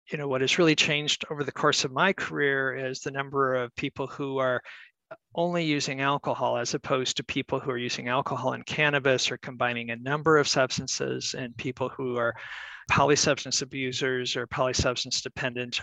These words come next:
are much less likely to maintain their abstinence. So a number of those factors cause variance in the rates across the programs. The quality of the program itself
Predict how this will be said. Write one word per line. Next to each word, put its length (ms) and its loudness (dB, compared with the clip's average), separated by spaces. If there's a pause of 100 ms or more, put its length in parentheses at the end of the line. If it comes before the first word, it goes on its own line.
(120)
are 120 0
much 380 -2 (100)
less 380 2
likely 420 -2
to 200 0
maintain 560 -10
their 180 -8
abstinence. 720 -6 (520)
So 400 6 (100)
a 40 -4
number 220 6
of 80 10
those 280 4
factors 840 2 (120)
cause 340 -2
variance 720 -2 (120)
in 120 -8
the 120 -12
rates 600 -6 (380)
across 640 0 (160)
the 80 -2
programs. 760 -6
The 340 0
quality 440 2
of 100 4
the 60 2
program 540 -4
itself 680 0